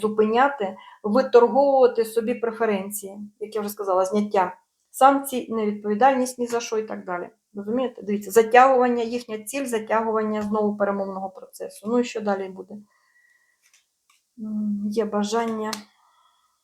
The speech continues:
Бажа-, бажання вийти з війни, е, вони відмовлять. Не хочуть вони виходити. Е, забрати своє,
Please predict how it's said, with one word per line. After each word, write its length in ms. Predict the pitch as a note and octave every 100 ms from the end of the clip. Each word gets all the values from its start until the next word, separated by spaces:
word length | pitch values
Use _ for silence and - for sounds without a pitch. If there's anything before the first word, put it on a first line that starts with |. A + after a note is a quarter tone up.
| _ _ - - -
Бажа-, 520 | G#3 C4 B3+ A#3+ G#3
бажання 760 | G#3+ B3 B3 C#4 B3 A3 G#3+ -
вийти 840 | G#3+ G#3+ C4 B3 G#3+ G#3 G3 E3+ G3
з 160 | G3+
війни, 580 | G#3+ A3+ A3 A#3+ C#4 E4+ F4 - -
е, 180 | G3 G3+ G3+ F#3+ F#3+ F#3+
вони 220 | G#3+ A3+ A#3+
відмовлять. 640 | A3 G3 F3+ F3+ F3+ - _ _ _ _ _ _ _ _ _ _ _ _
Не 220 | G#3 A3+
хочуть 360 | A3 A3 G#3+ G3+
вони 160 | G3
виходити. 420 | F#3+ G3+ G3 G3 - _ _ _ _ _ _ _ _ _
Е, 280 | G#3 G#3 G#3+
забрати 500 | G#3 A#3+ A#3 G#3+ G#3+
своє, 680 | G#3 G#3 G#3+ G#3+ C#4 E4 E4